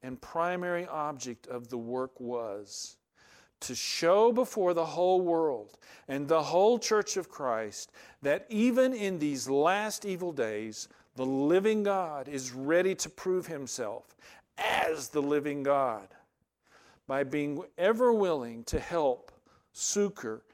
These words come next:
comfort, and answer the prayers of those who trust in him, so that we may not go away from him to our fellow men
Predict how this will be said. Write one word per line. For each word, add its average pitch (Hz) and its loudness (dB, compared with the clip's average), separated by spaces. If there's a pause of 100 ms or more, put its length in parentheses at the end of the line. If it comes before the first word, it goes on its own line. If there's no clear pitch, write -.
(220)
comfort, 190 -4 (220)
and 131 -10
answer 208 -2
the 185 -2
prayers 123 -6 (260)
of 131 -8
those 139 0
who 127 -4
trust 135 -8
in 113 -14
him, 107 -14 (1000)
so 147 2
that 160 2
we 175 2
may 247 2
not 214 -2
go 185 2
away 165 0
from 135 -8
him 113 -10 (400)
to 160 -2
our 151 4
fellow 202 4
men 117 -6